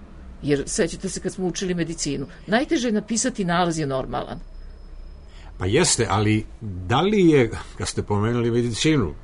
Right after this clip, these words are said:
Speaker 2: to važi i za neke druge škole, kada postoje dve instance, u vašem slučaju tri, da li onaj u trećoj instanci, pre nego što napravi svoj zaključak, pogleda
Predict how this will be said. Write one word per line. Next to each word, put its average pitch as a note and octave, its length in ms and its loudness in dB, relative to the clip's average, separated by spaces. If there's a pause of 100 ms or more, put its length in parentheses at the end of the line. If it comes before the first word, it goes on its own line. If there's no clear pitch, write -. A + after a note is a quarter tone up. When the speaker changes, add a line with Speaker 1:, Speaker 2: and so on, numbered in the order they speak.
(100)
Speaker 2:
to G2 80 -2
važi F2+ 260 -2
i F#2 80 -4
za E2+ 180 -4
neke F#2 280 -2
druge E2 280 -4
škole, A#2+ 420 2 (920)
kada A2 380 2 (1080)
postoje C#3+ 320 4
dve C3+ 180 6
instance, G2+ 580 2 (540)
u F#2 100 -2
vašem G#2 300 0
slučaju G#2 520 -2
tri, F#2 260 2 (680)
da G#2+ 220 0
li G3 200 6
onaj E3 500 4
u C#3 120 4
trećoj D#3+ 460 4
instanci, G#2 680 0 (360)
pre C#3 220 4
nego F3+ 240 6
što A2+ 360 0 (720)
napravi B2 460 0
svoj D3 300 4
zaključak, A#2 680 2 (240)
pogleda D#3+ 600 6